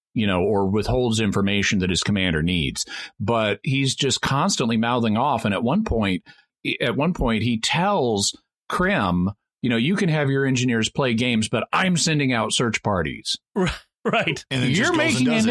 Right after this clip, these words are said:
Speaker 3: it. Yeah.
Speaker 1: you're making an independent decision and insulting your commander to boot?
Speaker 2: Right,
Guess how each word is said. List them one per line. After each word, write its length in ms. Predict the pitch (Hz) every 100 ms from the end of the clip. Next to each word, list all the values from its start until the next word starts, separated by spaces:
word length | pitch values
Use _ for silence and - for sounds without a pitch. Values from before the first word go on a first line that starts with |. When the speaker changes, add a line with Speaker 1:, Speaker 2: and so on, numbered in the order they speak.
| 254
Speaker 3:
it. 60 | -
Yeah. 180 | 95 -
Speaker 1:
you're 200 | 202 330
making 380 | 277 285 247 247
an 80 | 220
independent 600 | 247 269 208 240 240 170
decision 640 | 180 - 190 196 240 240
and 200 | 175 156
insulting 680 | 151 147 - 170 190 233 226
your 160 | 190 170
commander 480 | 165 160 175 180
to 100 | 170
boot? 600 | 123 98 113 135 269 - - _ _ _ _ _ _ -
Speaker 2:
Right, 320 | 127 113 92